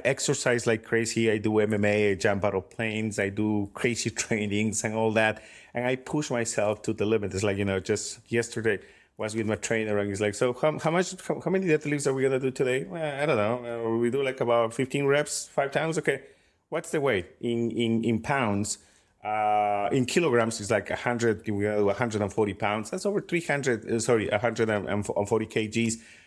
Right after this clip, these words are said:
That's over three hundred pounds. "Oh, let's do fifteen times." Because I want to be uncomfortable. Because the more uncomfortable that I am, I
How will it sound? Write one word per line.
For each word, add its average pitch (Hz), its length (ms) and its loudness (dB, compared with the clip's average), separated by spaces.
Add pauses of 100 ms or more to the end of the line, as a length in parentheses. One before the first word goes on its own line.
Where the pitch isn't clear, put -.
(160)
That's 214 180 -4
over 170 160 0
three 147 180 -2
hundred 117 380 -2
pounds. 175 340 0
"Oh, 262 120 0
let's 254 160 2
do 285 100 4
fifteen 233 340 2
times." 226 320 2 (520)
Because - 320 -6 (100)
I 160 260 2
want 139 440 2
to 131 120 -2
be 120 200 2
uncomfortable. 110 840 -2 (220)
Because 113 400 -2
the 113 100 2
more 127 340 4
uncomfortable 147 760 -2
that 120 160 0
I 127 100 -2
am, 110 380 0 (380)
I 117 200 -4